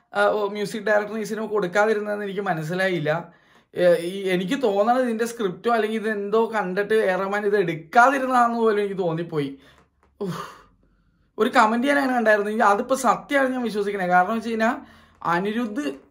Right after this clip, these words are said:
എ ആർ റഹ്മാൻ എടുക്കാതിരുന്നതിനെ വലിയൊരു, ഏ, ഏ, ഒരു, ഒരു വലിയൊരു കോട്ടം ഇതിനകത്ത് തട്ടിയിട്ടുണ്ട്. അതിന്റെ കൂട്ടത്തില് അനിരുദ്ധിന്റെ worst, the worst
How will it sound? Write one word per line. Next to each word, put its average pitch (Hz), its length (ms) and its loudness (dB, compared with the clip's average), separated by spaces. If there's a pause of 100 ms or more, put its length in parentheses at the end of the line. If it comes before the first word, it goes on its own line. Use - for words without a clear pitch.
(540)
എ 165 240 2
ആർ 185 120 4
റഹ്മാൻ 247 240 2
എടുക്കാതിരുന്നതിനെ 277 800 2
വലിയൊരു, 254 720 0
ഏ, - 40 -2
ഏ, 220 340 2
ഒരു, 220 440 2
ഒരു 208 340 0
വലിയൊരു 220 500 2
കോട്ടം 214 340 -2
ഇതിനകത്ത് 214 240 -2
തട്ടിയിട്ടുണ്ട്. 165 320 -2
അതിന്റെ 165 200 0
കൂട്ടത്തില് 214 400 -2 (380)
അനിരുദ്ധിന്റെ 202 800 -2 (1600)
worst, 233 520 4 (960)
the 294 420 0 (140)
worst 247 600 4